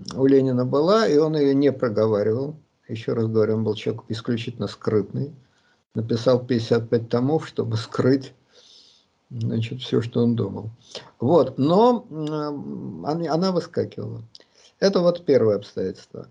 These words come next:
И второе обстоятельство, о котором, я надеюсь, более подробно вот, м, Ибрагим расскажет, и мы будем говорить,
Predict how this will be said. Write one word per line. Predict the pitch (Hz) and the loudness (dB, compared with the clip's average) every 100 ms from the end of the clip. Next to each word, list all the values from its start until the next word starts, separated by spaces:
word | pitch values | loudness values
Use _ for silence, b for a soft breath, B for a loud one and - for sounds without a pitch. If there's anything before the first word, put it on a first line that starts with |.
| - | 0
И | 165 | 0
второе | 165 - 180 226 | 2 2 2 2
обстоятельство, | - - 180 147 - - 135 | -2 -2 0 0 -6 -2 -2
о | |
котором, | 135 139 143 139 | 0 -4 -4 -4
я | 131 | -2
надеюсь, | 127 131 123 117 | -2 0 0 -2
более | 113 123 110 | 0 0 0
подробно | 113 113 110 104 101 | -2 -2 0 0 -2
вот, | 104 95 - | -6 -10 -12
м, | 98 90 | -10 -8
Ибрагим | 101 104 107 123 185 | -6 -4 -2 0 2
расскажет, | 202 120 - 139 117 110 | 2 2 0 -2 -2 -4
и | 135 | 0
мы | 196 | 2
будем | 202 175 160 | 2 0 -2
говорить, | 151 151 147 | -2 0 -2